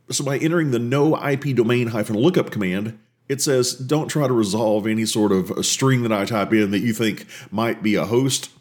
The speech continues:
Don't try to resolve that to an I P address." The next command I like to use, and you can use a series of these commands if you want to on your lab, depending on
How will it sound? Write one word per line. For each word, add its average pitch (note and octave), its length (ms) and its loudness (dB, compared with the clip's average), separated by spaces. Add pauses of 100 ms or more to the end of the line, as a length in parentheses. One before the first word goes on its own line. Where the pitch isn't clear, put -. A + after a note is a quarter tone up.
(140)
Don't D#3 160 -2
try C#3 160 -2
to A#2+ 60 2
resolve G2+ 380 0
that F2 160 0
to G#2+ 100 -2
an F#2+ 60 0
I E2+ 120 0
P E2 160 -2
address." - 460 -4 (420)
The D3+ 140 0
next F4 280 -2
command C3+ 260 0
I G2+ 40 0
like D2+ 180 -2
to G2+ 100 -4
use, F2+ 420 -4 (300)
and B2 120 -2
you C#3+ 120 2
can C3+ 100 -4
use B2 300 2
a F#2 80 -2
series D#3 500 2
of G#2 80 2
these G#2 220 0
commands G#2+ 360 0
if G2 120 0
you G#2 100 4
want G2 200 -2
to A2 100 2
on G2 80 -2
your G2 100 2
lab, F#2 260 0
depending A#2+ 380 0
on G#2 240 -6